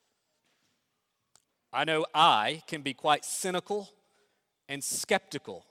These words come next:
about other churches and ministries that are doing gospel work,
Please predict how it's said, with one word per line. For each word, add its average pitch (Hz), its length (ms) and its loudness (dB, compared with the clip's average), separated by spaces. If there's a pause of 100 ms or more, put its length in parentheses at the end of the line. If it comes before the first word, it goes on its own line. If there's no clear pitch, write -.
(1200)
about 151 220 2
other 156 200 0
churches - 920 -10 (840)
and 131 160 -12
ministries - 960 -10 (800)
that 143 120 -2
are 143 100 -6
doing 156 380 -6
gospel 165 460 0
work, 175 280 -2